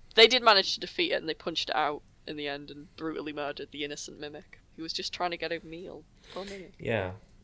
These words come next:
Speaker 2: I, I've done
Speaker 1: But yeah.
Speaker 2: mimics as doors before, and, um,
Speaker 1: Yeah.
Speaker 2: yeah, there's a whole load of items that people use all the time that a mimic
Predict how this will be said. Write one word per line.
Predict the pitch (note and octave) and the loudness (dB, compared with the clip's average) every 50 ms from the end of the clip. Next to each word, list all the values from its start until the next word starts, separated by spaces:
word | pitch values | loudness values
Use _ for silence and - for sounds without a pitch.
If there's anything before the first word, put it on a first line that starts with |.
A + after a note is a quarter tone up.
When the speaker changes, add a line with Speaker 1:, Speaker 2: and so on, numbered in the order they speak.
| - | 0
Speaker 2:
I, | - C#3 D#3+ - | 2 2 4 4
I've | C3 D#3 D#3+ | 2 2 4
done | F#3 F#3 D#3 D3 | 4 4 4 4
Speaker 1:
But | C3 | 2
yeah. | F3 D#3 | 2 0
Speaker 2:
mimics | A#2+ B2+ B2 A#2 A2 A2+ - A2 | 0 0 0 0 0 -2 -2 -6
as | G#2 F#2+ | -6 -4
doors | - A2+ G#2+ G#2+ G#2 F#2+ F#2 - | 0 0 2 2 2 2 0 -4
before, | - - F2+ - - F2 F2+ E2+ D#2 E2+ - - - - - - | -8 -8 -8 -4 -2 -2 -2 -2 -2 -6 -10 -14 -20 -14 -8 -6
and, | G#2 G2+ G2+ G2 | -4 -4 -2 0
um, | G#2 G2+ G2+ G2 F#2+ F#2+ F#2 F2+ F2 F2+ F#2 - - - - - | 0 0 0 0 -2 -2 -2 -4 -4 -6 -10 -12 -18 -20 -20 -18
Speaker 1:
Yeah. | - - - - | -18 -16 -14 -6
Speaker 2:
yeah, | E3 F3+ G3 F#3 | 0 2 4 4
there's | D#3+ E3 F3+ F#3 F3+ F#3 | 4 4 4 4 4 4
a | E3+ | 2
whole | D#3 F3+ G3+ G3 | 6 6 6 8
load | F3+ F3+ F3+ F3 | 10 8 8 8
of | F3 E3 - | 8 6 6
items | - D3 D3+ - D#3 C#3+ B2+ A#2+ | 4 4 4 2 0 -2 -2 -4
that | B2+ A#2+ | -6 -6
people | B2+ C3 B2 C3 B2+ | -6 -6 -4 -2 -2
use | A#2 A2+ B2 B2+ B2+ A#2 A2 | -2 0 0 0 -2 -2 -4
all | A#2 - A#2 A#2+ A#2 A#2 | -4 -6 -4 -4 -4 -4
the | A2+ A2+ A2 | -4 -4 -6
time | A2 - A#2 B2+ C#3+ D3 B2+ A2+ G#2+ G2 F#2+ F#2+ | -4 -4 -4 -2 0 0 0 -2 -2 -4 -2 -2
that | A2 - - - | -2 -2 0 -2
a | A2+ | -4
mimic | A#2 A#2+ A#2+ A#2+ A#2+ A2+ - - - - | -2 -2 -2 -2 -2 -2 -4 -6 -12 -14